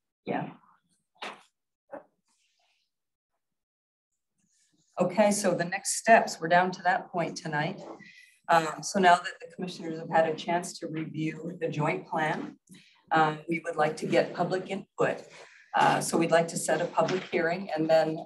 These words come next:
um, all we wanna do, we don't wanna close this up by the end of the year. We're trying to get public input. So we'd like to set a public hearing, get a, a joint recommendation. These other steps happen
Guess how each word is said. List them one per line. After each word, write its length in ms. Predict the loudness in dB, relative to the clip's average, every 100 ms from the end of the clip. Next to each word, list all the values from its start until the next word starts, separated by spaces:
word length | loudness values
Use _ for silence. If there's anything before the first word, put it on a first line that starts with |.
| -2
um, 360 | 0 0 -4 -10 -12 -16 4
all 160 | 6 6
we 120 | 4 2
wanna 240 | 0 0
do, 120 | -4
we 140 | -4 2
don't 180 | 4
wanna 160 | 4 0
close 300 | 0 0 0
this 180 | -4 -4
up 140 | -2
by 140 | 0 -2
the 80 | 0
end 120 | -4 -6
of 80 |
the 120 | -10 -6
year. 120 | -4 -2
We're 140 | -4
trying 220 | 0 0
to 60 | 0
get 220 | -4 -4
public 340 | -4 -2 -4
input. 420 | -6 -6 -2 -2 -2 -14 -20 -18
So 140 | -2 0
we'd 200 | 2 4
like 240 | 2 2
to 180 | -4 -4
set 240 | 2 2
a 60 | 2
public 320 | 0 -2 -4
hearing, 500 | -4 0 0 0 -6 -14 -20 _
get 120 | 2 4
a, 220 | 2 -2 -12 -2
a 80 | 0
joint 240 | 2 2 2
recommendation. 640 | 0 -2 -2 -2 -2 -6
These 160 | -4 -2
other 160 | -2
steps 340 | 0 2 2 2
happen 500 | 0 0 0 -4 -6